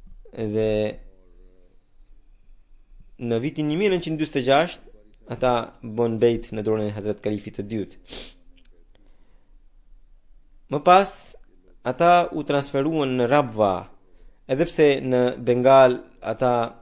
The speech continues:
në, pra, në Bangladesh ata ish-, kishin, e, nga ana financiare ishin të fortë,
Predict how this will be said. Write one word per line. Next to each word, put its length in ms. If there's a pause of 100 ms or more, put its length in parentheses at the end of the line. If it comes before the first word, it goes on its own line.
(140)
në, 320
pra, 160
në 80
Bangladesh 520
ata 200 (200)
ish-, 280
kishin, 460 (540)
e, 120 (4000)
nga 240
ana 100
financiare 640
ishin 240
të 80
fortë, 560